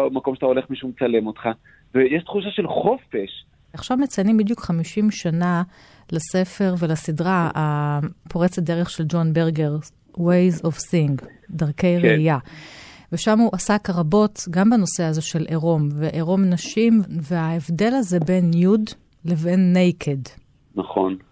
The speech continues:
Speaker 2: והוא נתן, נאמר, את הציורי עירום של רמברנדט כמשהו שהוא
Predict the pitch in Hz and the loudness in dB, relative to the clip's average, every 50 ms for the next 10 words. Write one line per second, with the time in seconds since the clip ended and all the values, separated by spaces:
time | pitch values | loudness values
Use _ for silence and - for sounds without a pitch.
0 | _ _ _ _ 156 156 151 156 156 - - 190 196 208 220 214 196 175 170 175 | _ _ _ _ -4 -2 -2 -2 -2 -2 0 0 2 2 2 2 2 2 0 -2
1 | - 160 156 - - 175 160 151 170 175 170 - - 151 165 147 160 170 170 165 | -4 -4 -6 -4 -2 -2 0 0 2 0 0 0 -2 -4 -2 0 0 0 0 0
2 | 165 156 - - 175 151 151 156 151 156 156 147 156 170 180 175 170 165 - - | 0 -2 -4 -4 -4 -2 0 0 0 0 0 0 0 2 2 2 2 0 -2 -4
3 | - 156 151 156 165 165 - - 160 - - - 156 139 147 160 156 160 156 156 | -4 -2 0 0 -2 -4 -4 -6 -8 -6 -4 -4 -2 -2 0 0 0 0 0 0